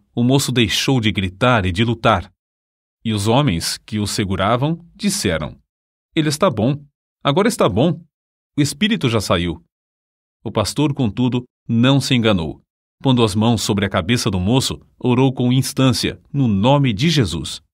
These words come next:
Houve alívio imediato, e quando o pastor se retirou, o moço parecia completamente liberto. Certo crente, comovido ao presenciar tudo isso,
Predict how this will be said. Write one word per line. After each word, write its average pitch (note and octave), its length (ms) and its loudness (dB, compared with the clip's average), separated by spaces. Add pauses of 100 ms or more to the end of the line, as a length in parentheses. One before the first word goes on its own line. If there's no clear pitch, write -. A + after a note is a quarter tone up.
(540)
Houve C#3 260 2
alívio B2+ 460 2
imediato, G#2+ 760 0 (320)
e A2 180 2
quando A#2 200 0
o A2 60 -2
pastor F#2+ 400 -2
se A2 120 -4
retirou, C3 560 0 (360)
o C3+ 80 0
moço C3+ 280 2
parecia C#3+ 480 0
completamente C3+ 1160 -2
liberto. F#2 680 -2 (680)
Certo G2+ 380 0
crente, A2+ 480 0
comovido B2 800 -2
ao F2 80 -2
presenciar G#2 640 -2
tudo F3 380 -2
isso, B2 360 0